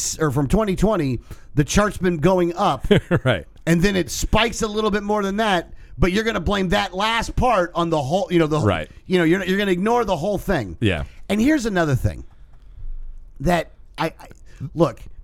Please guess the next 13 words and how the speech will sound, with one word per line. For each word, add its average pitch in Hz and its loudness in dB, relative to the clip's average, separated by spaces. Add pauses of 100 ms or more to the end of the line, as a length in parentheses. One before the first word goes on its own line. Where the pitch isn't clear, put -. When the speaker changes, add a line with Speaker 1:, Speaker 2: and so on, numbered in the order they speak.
(420)
Speaker 1:
how 277 0
can 202 0
this 170 0
administration 135 -2 (840)
in 170 4
one 254 2
sentence 131 -2
say 117 0 (320)
that 143 0
they're 208 0
not 220 -2
doing 180 2
anything 165 2